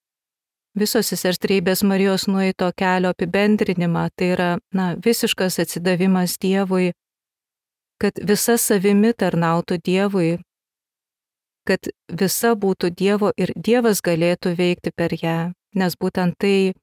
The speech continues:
tai yra svarbu, to Viešpats norėjo,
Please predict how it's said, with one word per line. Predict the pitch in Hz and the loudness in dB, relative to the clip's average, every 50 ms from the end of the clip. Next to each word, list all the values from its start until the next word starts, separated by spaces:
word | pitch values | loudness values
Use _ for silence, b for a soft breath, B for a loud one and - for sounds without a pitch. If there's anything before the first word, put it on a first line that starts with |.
| _ _ _ _ _ _ _ - | _ _ _ _ _ _ _ 0
tai | - 190 190 190 | 2 2 4 4
yra | 185 185 | 2 2
svarbu, | 180 - - 170 175 175 185 170 - 196 214 220 | 0 -2 -2 -2 -2 -2 -2 -2 0 0 0 0
to | - 202 170 165 | 0 0 0 2
Viešpats | 175 175 175 - - 170 160 - - | 2 0 0 0 -2 -4 -6 -2 -2
norėjo, | 185 180 175 175 185 196 208 208 202 185 175 | 0 0 2 2 2 2 2 2 2 2 0